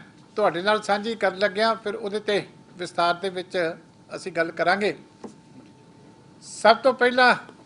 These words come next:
ਉਹ ਜਿਹੜੀ ਦੋ ਮਿੰਟ ਦੀ ਉਹਨਾਂ ਦੀ ਭਾਸ਼ਣ ਹੈ, ਜਿਹਦੇ ਵਿੱਚ ਉਹਨਾਂ ਨੇ ਇੱਕ ਬਹੁਤ ਵੱਡਾ ਵਿਸ਼ਵਾਸਘਾਤ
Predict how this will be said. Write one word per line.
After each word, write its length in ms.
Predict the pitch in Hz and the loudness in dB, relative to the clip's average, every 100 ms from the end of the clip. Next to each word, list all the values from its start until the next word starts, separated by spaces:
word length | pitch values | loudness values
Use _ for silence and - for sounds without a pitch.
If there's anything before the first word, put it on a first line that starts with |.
| - - | -20 -18
ਉਹ 160 | - 202 | -8 -2
ਜਿਹੜੀ 260 | 220 233 | -2 -2
ਦੋ 200 | 185 196 | 0 0
ਮਿੰਟ 200 | 208 226 | 0 -2
ਦੀ 220 | 208 240 190 - - - - | -2 -2 -2 -8 -20 -18 -8
ਉਹਨਾਂ 180 | 220 | -6
ਦੀ 140 | 226 233 | -4 -6
ਭਾਸ਼ਣ 420 | 226 165 147 247 | 0 0 2 4
ਹੈ, 140 | 202 139 - - - - - - - - - - - - - - 160 - | 4 2 -12 -20 -20 -20 -20 -20 -20 -20 -20 -18 -18 -18 -20 -20 -20 -2
ਜਿਹਦੇ 360 | 208 226 285 254 | 0 6 6 8
ਵਿੱਚ 340 | 233 262 - | 4 2 0
ਉਹਨਾਂ 380 | - 226 262 254 | -6 0 2 2
ਨੇ 160 | 240 262 254 | 2 -2 0
ਇੱਕ 220 | 240 233 | -2 -2
ਬਹੁਤ 380 | 220 254 311 302 | -2 4 4 4
ਵੱਡਾ 340 | 220 208 220 240 | 0 2 6 6
ਵਿਸ਼ਵਾਸਘਾਤ 840 | 226 214 190 185 208 - 175 151 | 4 -6 2 6 6 6 2 0